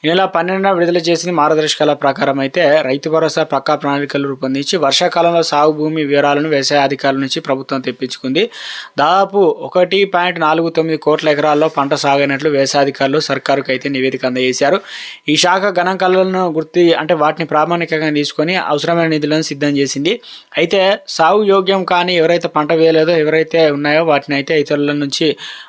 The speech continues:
ఆ, తొలగించిందనమాట. ఆ సాగు అంటే సాగుకు యోగ్యమైన భూమిని కూడా ఇంతకు మించి డబ్బులు అనేది ప్రభుత్వం వేసింది రైతు భరోసా. కానీ తాము అధికారంలో వచ్చిన వెంటనే,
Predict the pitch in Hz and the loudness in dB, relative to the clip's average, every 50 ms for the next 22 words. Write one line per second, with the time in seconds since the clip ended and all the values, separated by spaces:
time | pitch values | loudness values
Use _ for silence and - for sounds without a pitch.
0 | _ - 131 139 143 139 147 147 151 156 165 160 - - 160 160 156 147 143 139 | _ 0 2 2 2 2 2 0 2 2 0 0 0 0 0 0 2 0 0 0
1 | 139 139 139 135 135 180 208 254 233 - - - - - _ - 147 151 156 160 | 0 -2 -2 0 0 0 0 0 -2 -6 -16 -20 -20 -14 _ 0 2 2 2 2
2 | 151 - - 151 156 185 208 208 220 208 202 - - 156 208 208 170 - 160 160 | 0 0 0 2 2 2 2 2 2 2 2 0 -4 -4 -4 -4 0 0 2 2
3 | 185 202 190 185 170 180 175 175 185 190 190 190 185 170 165 170 175 180 180 165 | 2 2 0 0 0 0 2 2 0 2 2 0 0 0 0 0 0 -2 -2 0
4 | 165 170 175 185 185 175 160 160 151 170 165 160 165 160 160 151 - 180 165 165 | 0 0 0 0 0 0 -2 -2 -2 -2 -2 -2 -4 -6 -4 -2 0 2 2 2
5 | 160 151 139 143 151 160 160 160 160 156 151 160 170 160 147 - 147 139 147 147 | 2 2 0 2 2 2 2 2 0 -2 -2 0 -2 -2 0 0 -2 -2 -2 -4
6 | - 156 147 139 143 143 135 - 143 139 156 185 226 226 - - - - - _ | -4 -4 -2 -2 -2 -2 -2 -4 -4 -4 -4 -4 -4 -6 -10 -20 -20 -20 -20 _
7 | _ 147 147 151 - 175 170 170 165 170 147 156 185 180 - 156 156 156 170 165 | _ 0 0 0 0 0 0 2 2 2 2 0 0 0 0 0 0 0 0 -2
8 | 156 151 - 147 143 151 147 143 156 151 175 165 170 165 156 143 151 156 151 147 | -2 -2 0 0 0 0 0 -2 0 -2 -2 -2 0 0 -2 -2 -2 -2 -2 -2
9 | 147 139 147 160 165 147 147 165 | -4 -4 -4 -4 -2 0 0 -2